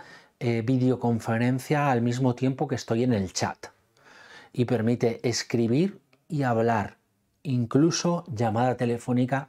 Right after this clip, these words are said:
también. Entonces, es un chala-, un, un chat muy parecido, pues, a herramientas que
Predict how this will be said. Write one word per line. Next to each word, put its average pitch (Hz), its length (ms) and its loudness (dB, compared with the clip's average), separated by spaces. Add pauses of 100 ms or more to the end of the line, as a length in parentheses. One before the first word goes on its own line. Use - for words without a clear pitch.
(220)
también. 104 520 0 (960)
Entonces, 120 640 0
es 135 180 -4
un 143 120 2
chala-, 143 420 2
un, 135 300 -2
un 131 200 0
chat 147 360 0
muy 123 340 2
parecido, 131 640 4
pues, 113 300 -2
a 113 160 -2
herramientas 123 880 0 (420)
que 117 420 0